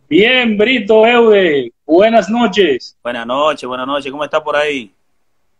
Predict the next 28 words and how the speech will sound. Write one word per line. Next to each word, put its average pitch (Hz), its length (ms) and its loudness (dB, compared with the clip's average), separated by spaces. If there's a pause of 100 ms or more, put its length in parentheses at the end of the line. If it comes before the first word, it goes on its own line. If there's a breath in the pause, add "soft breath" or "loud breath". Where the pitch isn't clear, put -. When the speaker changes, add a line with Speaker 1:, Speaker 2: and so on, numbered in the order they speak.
(520)
Speaker 1:
Excelente, 185 840 2
excelente. 185 840 2
¿Cómo 208 260 2
está 226 340 4
Rhode 220 400 2
Island? 165 300 0 (580)
Speaker 2:
Bueno, 131 260 -4
Rhode 131 220 -2
Island 160 140 -4
está 165 180 -2
bien 131 340 -10
por 120 160 -8
ahora, 117 540 -6 (460)
a 107 140 -12
pesar 127 260 -8
de 139 120 -8
todo 135 640 -4 (120)
las 113 160 -8
cosas 131 280 -8
que 120 60 -14
están 131 200 -6
pasando, 131 540 -4
pero 107 320 -8 (840)
estamos 143 320 -4
bien 117 160 -4
por 113 140 -8
un 110 80 -8
lado. 92 360 -4